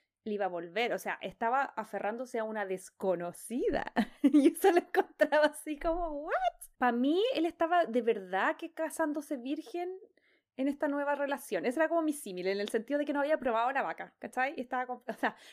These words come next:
no había probado el queso, estaba comiendo la vaca, no sé cómo el dicho, pero, em,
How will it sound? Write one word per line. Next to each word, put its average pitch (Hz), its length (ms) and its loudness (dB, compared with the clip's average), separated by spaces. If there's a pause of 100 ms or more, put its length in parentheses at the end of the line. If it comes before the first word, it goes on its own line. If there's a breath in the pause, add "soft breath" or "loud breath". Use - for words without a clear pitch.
no 254 60 0
había 339 180 4
probado 320 200 6
el 311 140 -2
queso, 381 240 -4
estaba 339 200 0
comiendo 320 260 2
la 269 120 2
vaca, 233 220 4
no 233 80 -6
sé 285 80 -2
cómo 302 140 -2
el 294 80 -4
dicho, 277 320 0
pero, 214 180 0 (460 loud breath)
em, 202 880 0